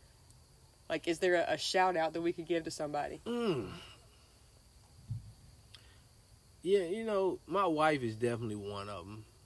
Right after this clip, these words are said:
Speaker 1: I think
Speaker 2: Uh,
Speaker 1: she's a given.
Speaker 2: yeah.
Speaker 1: <laughs>
Speaker 2: So you're
Speaker 1: But
Speaker 2: looking
Speaker 1: yeah.
Speaker 2: for, like, people-wise, it, that's easy. It'd be Derry Davis.
Speaker 1: Okay.
Speaker 2: Yeah, and it's, it's music-wise, but it's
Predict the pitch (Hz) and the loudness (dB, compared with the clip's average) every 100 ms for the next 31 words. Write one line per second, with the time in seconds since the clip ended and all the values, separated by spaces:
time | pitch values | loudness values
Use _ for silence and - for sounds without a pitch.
0 | - - - - 247 - 220 185 139 135 | -20 -20 -20 -10 -8 -4 -2 -2 -4 -6
1 | 160 - - - 143 131 123 113 - - | -8 -8 -14 -6 2 4 6 6 8 8
2 | - - - - 302 277 - - 139 147 | 8 -2 -8 -6 -8 -10 -4 4 6 6
3 | 190 156 123 113 98 - 165 151 147 139 | 6 4 4 2 -2 -8 -6 -6 -4 0
4 | 135 131 135 127 - 135 131 143 101 110 | 2 0 -2 -8 -10 -6 -4 -6 -6 -10
5 | 113 113 - - 131 110 117 117 110 98 | -8 -12 -14 -18 -12 -8 -6 -6 -6 -6
6 | 104 101 - - - - 175 170 165 165 | -8 -8 -12 -18 -20 -12 -10 -6 -6 -6
7 | - - - - 85 82 76 113 - - | -14 -20 -20 -10 -8 -8 -10 -14 -20 -12
8 | 120 120 104 - - - - - - - | -8 -8 -8 -14 -18 -20 -20 -20 -20 -12
9 | 147 135 117 135 170 110 101 - - - | -8 -4 -2 -2 -2 -4 -6 -10 -18 -8
10 | 110 104 104 107 - 107 107 101 - - | -6 -6 -6 -10 -10 -10 -10 -10 -14 -16